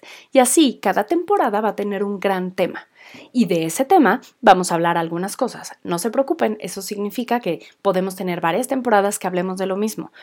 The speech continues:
Porque cuando hablamos de relaciones personales, obviamente hay muchísimo de qué hablar. Y entonces están las relaciones contigo mismo, está con tu pareja, está con tus hijos, con los amigos, con el mundo, pero hasta con las cosas.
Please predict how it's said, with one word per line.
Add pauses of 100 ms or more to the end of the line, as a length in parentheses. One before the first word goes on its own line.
(120)
Porque
cuando
hablamos
de
relaciones
personales,
obviamente
hay
muchísimo
de
qué
hablar. (400)
Y
entonces (300)
están
las
relaciones
contigo
mismo,
está
con
tu
pareja,
está
con
tus
hijos,
con
los
amigos,
con
el
mundo,
pero
hasta
con
las
cosas.